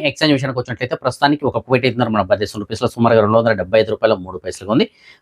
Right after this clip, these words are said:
బంగారం విషయానికి వచ్చినట్లయితే మాలియాలో ఉన్న సూకల్ వెత్తలటువంటి షాప్ నెంబర్ నూట ఇరవై ఒకటిలో ఉన్న ఎఫ్కే జ్యువెలర్స్ వాళ్ళు మనకు అందిన సమాచారం మేరకు ఇరవై రెండు క్యారెట్ల బంగారం ప్రస్తుతానికి ఒక గ్రామ్ ధర ఇరవై నాలుగు దినార్ల రెండు వందల ముప్పై ఐదు పిలుసుకుంది. అది ఇరవై నాలుగు క్యారెట్ల బంగారం మనకు బిస్కెట్ రూపంలో బంగారం ప్రస్తుతానికి ఒక గ్రామ్ ధర ఇరవై ఆరు దినార్ల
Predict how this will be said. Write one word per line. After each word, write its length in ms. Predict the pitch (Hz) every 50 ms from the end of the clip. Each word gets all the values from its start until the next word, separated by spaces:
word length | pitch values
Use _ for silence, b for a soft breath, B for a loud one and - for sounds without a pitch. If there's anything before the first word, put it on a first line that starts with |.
| b _ 95
బంగారం 260 | 104 113 123 139 139 135
విషయానికి 220 | 123 139 131 117 120
వచ్చినట్లయితే 340 | 110 - 113 120 127 131 180 135 101 98
మాలియాలో 320 | 107 120 135 139 139 139 131 135
ఉన్న 120 | 131 139 131 - -
సూకల్ 260 | 147 139 - 143 131 127
వెత్తలటువంటి 480 | 120 - 120 117 110 117 123 123 131 160 -
షాప్ 200 | - 104 104 - 107
నెంబర్ 180 | 107 110 104 101
నూట 100 | 101 - 101 101
ఇరవై 120 | 101 101
ఒకటిలో 160 | 101 - 101 107
ఉన్న 120 | 113 135 - b b b b b b b b - 98 113 147
ఎఫ్కే 260 | 151 - - - 185 170 147
జ్యువెలర్స్ 240 | 143 135 123 - -
వాళ్ళు 140 | 127 127 120 117
మనకు 140 | 104 104 - 107
అందిన 240 | 107 104 98 85 - 101
సమాచారం 340 | 98 104 101 - 110 107 110
మేరకు 160 | 110 - - 175 131 110
ఇరవై 160 | 123 123 123
రెండు 120 | 123 117 -
క్యారెట్ల 240 | 123 120 120 - 123 113
బంగారం 220 | 123 127 143 165 156 -
ప్రస్తుతానికి 320 | 107 107 - 131 127 107 110
ఒక 40 | 101
గ్రామ్ 140 | 107 104 107 117
ధర 80 | 127 104 90 101
ఇరవై 160 | 113 131 139 135 135
నాలుగు 160 | 127 123 113 107
దినార్ల 240 | 104 104 104 117 120 110 95
రెండు 140 | 98 101 104
వందల 140 | 101 107 107 95 95
ముప్పై 180 | - - 101 98
ఐదు 100 | 92 90 -
పిలుసుకుంది. 360 | 92 - - 110 113 160 226 - b b b b b b b b 110
అది 100 | 117 123 120
ఇరవై 140 | 120 127 127 123
నాలుగు 160 | 117 110 - -
క్యారెట్ల 260 | 104 101 92 - 92 82
బంగారం 200 | 98 98 95 95 98
మనకు 180 | 104 101 98 92
బిస్కెట్ 240 | 101 - - - 120 113
రూపంలో 260 | 110 110 117 113 110 104
బంగారం 240 | 123 139 151 156 151 -
ప్రస్తుతానికి 300 | 120 - - 147 143 - 131
ఒక 60 | 120
గ్రామ్ 180 | 131 131 131 151
ధర 80 | 180 - _ - 92 104
ఇరవై 180 | 117 131 143 143 131
ఆరు 100 | 127 113 113
దినార్ల 260 | 113 107 107 117 120